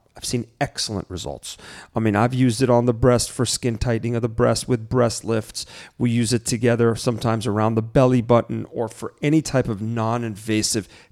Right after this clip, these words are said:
tightening of the body. We've done, you know, full body tightening with Morpheus in a sense before for people who don't wanna undergrow, under, excuse me, undergo any type of invasive procedure. The way this works is very similar to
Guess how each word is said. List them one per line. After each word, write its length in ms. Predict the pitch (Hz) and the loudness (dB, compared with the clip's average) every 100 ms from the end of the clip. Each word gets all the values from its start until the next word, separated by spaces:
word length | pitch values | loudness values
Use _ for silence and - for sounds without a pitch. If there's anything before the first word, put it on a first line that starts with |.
| - | -4
tightening 580 | - 123 127 110 95 92 - | -2 -2 -4 -4 -6 -6 -8
of 180 | 92 95 | -8 -8
the 60 | |
body. 400 | 87 87 90 85 - - - - | -6 -4 -2 -4 -8 -20 -20 -8
We've 180 | 113 120 | -2 0
done, 220 | 127 110 - - _ | 2 0 -2 -14 _
you 120 | 113 | -4
know, 160 | 85 64 _ | -4 -6 _
full 420 | - - 156 151 | -14 -2 2 4
body 520 | 113 - 101 131 131 | 2 -4 -2 -2 -4
tightening 480 | 104 - 131 - 101 | -4 -2 0 0 -4
with 140 | 87 90 | -4 -6
Morpheus 440 | 82 - 78 73 | -8 -6 -6 -6
in 60 | 78 | -8
a 60 | |
sense 340 | - 80 78 - | -6 -6 -8 -10
before 440 | 90 - 80 71 - - - | -12 -10 -10 -10 -16 -20 -20
for 120 | - 107 | -12 -6
people 320 | 139 120 123 | -4 -2 -4
who 80 | 107 | -2
don't 240 | 139 135 123 | 2 2 2
wanna 220 | 147 131 | 0 0
undergrow, 640 | 117 104 104 117 98 85 - - - | -2 -4 -4 -4 -4 -4 -6 -8 -4
under, 160 | 143 | -2
excuse 420 | 131 - - 101 - | -2 -6 -4 -4 -4
me, 60 | - | -4
undergo 460 | 120 110 113 98 - - - - | -2 2 4 2 0 -16 -10 0
any 160 | 127 127 | 0 2
type 260 | 143 135 | 0 0
of 180 | 107 - _ - | 0 -2 _ -4
invasive 760 | 104 92 95 120 131 - 117 - | -2 -2 2 4 4 2 -2 -2
procedure. 520 | 110 - 165 - - - | -2 -2 -4 -4 -8 -12
The 80 | - - 143 | -20 -10 4
way 140 | 160 | 6
this 220 | 151 - | 6 2
works 180 | 143 - | 0 0
is 80 | 117 | 4
very 180 | 131 123 | 6 6
similar 420 | - 143 139 127 | 4 4 4 4
to 560 | - - 131 123 117 | 2 2 4 4 2